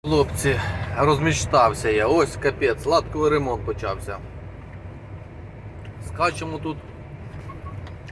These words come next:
як не знаю хто. У нас же ж латковий ремонт, це як? Накопати ями по всій дорозі, причому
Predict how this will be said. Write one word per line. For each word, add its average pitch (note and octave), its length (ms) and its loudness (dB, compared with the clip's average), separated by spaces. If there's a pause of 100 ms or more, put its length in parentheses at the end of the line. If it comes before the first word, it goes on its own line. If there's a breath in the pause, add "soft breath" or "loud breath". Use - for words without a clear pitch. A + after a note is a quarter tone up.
(140)
як B2+ 180 -4
не C3+ 60 -8
знаю D3 280 2 (100)
хто. G#2 220 -2 (1500)
У - 20 -6
нас D3 140 4
же C3+ 60 -4
ж C3+ 100 -8
латковий D#3 400 2
ремонт, D#3 340 0
це C#3+ 120 0
як? G#2+ 220 4 (1040)
Накопати C#3 520 -2
ями B2 380 2 (180)
по D3 60 -6
всій D#3+ 220 -6
дорозі, D3+ 460 0
причому D3 440 -2